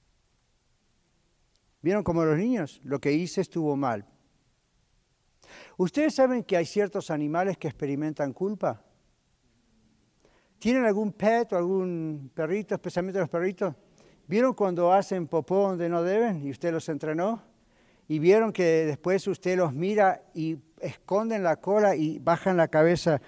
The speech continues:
y miran por acá arriba? ¿Se dieron cuenta, verdad?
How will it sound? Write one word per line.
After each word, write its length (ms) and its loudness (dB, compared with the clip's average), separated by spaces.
y 120 0
miran 340 8
por 160 6
acá 180 0
arriba? 480 2
¿Se 160 0
dieron 200 8
cuenta, 340 8
verdad? 460 6